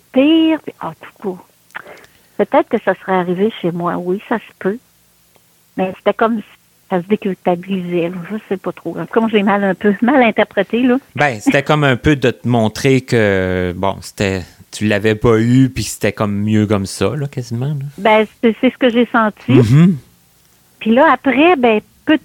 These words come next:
Speaker 1: temps après, elle m'arrive, puis elle, elle jasait comme d'habitude, puis je disais, « Y a-t-il du nouveau ? » Non, y a pas vraiment de nouveau dans le dossier, mais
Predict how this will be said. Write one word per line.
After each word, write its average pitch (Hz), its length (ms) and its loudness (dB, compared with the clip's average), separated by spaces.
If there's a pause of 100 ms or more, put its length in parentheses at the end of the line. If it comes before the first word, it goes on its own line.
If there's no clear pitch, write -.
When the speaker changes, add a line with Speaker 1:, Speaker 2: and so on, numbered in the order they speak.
Speaker 1:
temps 294 220 4
après, 240 300 0
elle 311 200 4
m'arrive, 247 520 2
puis 262 120 0
elle, 190 420 -2
elle 196 200 0
jasait 220 420 0
comme 214 220 -2
d'habitude, 214 760 -2
puis 190 160 -2
je - 60 -14
disais, « 202 160 0
Y 202 60 0
a-t-il 202 240 -6
du 220 100 -2
nouveau ? » 220 360 0 (440)
Non, 320 360 6
y 330 80 4
a 320 40 4
pas 349 160 2
vraiment 330 320 4
de 311 60 6
nouveau 294 240 4
dans 294 160 4
le 269 60 2
dossier, 254 460 0
mais 269 160 4